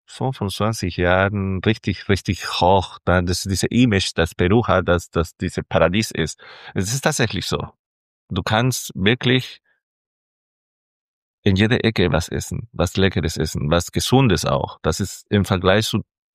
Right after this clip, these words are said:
Deutschland zum Beispiel, wo sehr, sehr prozessiertes Essen ist. Wir haben das nicht.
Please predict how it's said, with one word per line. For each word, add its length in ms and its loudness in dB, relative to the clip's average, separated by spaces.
Deutschland 420 2
zum 180 -2
Beispiel, 560 -2
wo 400 2
sehr, 460 2
sehr 320 2
prozessiertes 840 0
Essen 340 -2
ist. 560 -4
Wir 140 -2
haben 180 2
das 200 -2
nicht. 280 -10